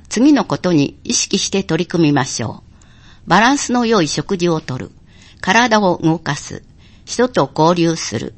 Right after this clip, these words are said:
しっかり歯や入れ歯の手入れをするなど。地域の方と交流することも認知症予防になります。アイディー検索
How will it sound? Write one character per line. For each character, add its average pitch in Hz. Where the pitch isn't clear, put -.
し -
っ -
か 226
り 151
歯 240
や 190
入 170
れ 240
歯 240
の 214
手 170
入 214
れ 170
を 131
す 139
る 160
な 143
ど。 120
地 277
域 226
の 175
方 -
と 123
交 220
流 226
す 190
る 214
こ 196
と 165
も 117
認 233
知 -
症 226
予 220
防 160
に 202
な 135
り 135
ま 110
す。 -
ア 214
イ 254
デ 233
ィ 226
ー 226
検 170
索 110